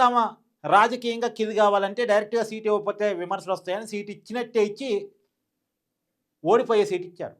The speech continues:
ఎంపీగా. సరే ఆమె ఓడిపోయి, అసలే రాజకీయాలు కొత్త తెలియదు, ఆమె ఎంపీగా పోటీ చేస్తే ఏముంటుంది?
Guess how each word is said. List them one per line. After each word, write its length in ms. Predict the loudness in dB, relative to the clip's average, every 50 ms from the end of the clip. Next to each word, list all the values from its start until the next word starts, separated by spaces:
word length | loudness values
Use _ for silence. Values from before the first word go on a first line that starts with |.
| _ _ _ _ _ _ _ _ _ _ _ _ _ -2 -2 -2
ఎంపీగా. 300 | -2 -4 -8 -8 -10 -12 -18 _ _ -4
సరే 140 | -4 -4 -4 -6 _ _ _ _ _ _ _ _ _ -2 0
ఆమె 100 | 0 2 2
ఓడిపోయి, 240 | 0 0 -2 -4 -4 -4 -2
అసలే 200 | 0 4 4 6 6
రాజకీయాలు 400 | 4 2 2 -2 0 0 0 0 -2 -2
కొత్త 260 | -4 -2 0 0 0 0 0 -2
తెలియదు, 320 | -2 -2 -2 -2 -2 -4 -6 -8 -14 _ _ _ _ _ 0 2 2
ఆమె 160 | 2 2 2 -2 -2 -4
ఎంపీగా 300 | -4 -4 -2 -2 -2 -2 0
పోటీ 180 | -2 -2 -2 -2 -4
చేస్తే 260 | -4 -4 -4 -4 -2 -2 -4 -6 -10 _ _ _ _ _ _ _ _ _ _ _ _ _ _ _ _ _ _ _ -4 -2 0
ఏముంటుంది? 380 | 0 0 -2 -4 -6 -8 -8